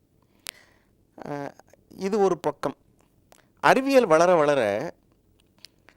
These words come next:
அ, தவறு செய்யறோம்னு நினைக்கிறவர்கள் அதையே தங்களுக்கு சாதகமாக்கி செய்யக்கூடிய தவறுகளும் அதிகரித்து வருகின்றன. இந்த இரண்டும் கலந்த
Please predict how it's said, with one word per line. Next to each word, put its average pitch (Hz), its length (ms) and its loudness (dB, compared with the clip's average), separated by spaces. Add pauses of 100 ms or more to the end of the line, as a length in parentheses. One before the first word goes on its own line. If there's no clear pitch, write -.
(680)
அ, 160 360 -8
தவறு 226 400 4
செய்யறோம்னு 226 580 0
நினைக்கிறவர்கள் 196 760 -4 (680)
அதையே 240 480 2
தங்களுக்கு 226 560 -2
சாதகமாக்கி 208 920 0
செய்யக்கூடிய 180 600 -4
தவறுகளும் 156 580 -4
அதிகரித்து 202 480 -2
வருகின்றன. 95 420 -10 (1300)
இந்த 214 400 0
இரண்டும் 262 680 0
கலந்த 185 840 0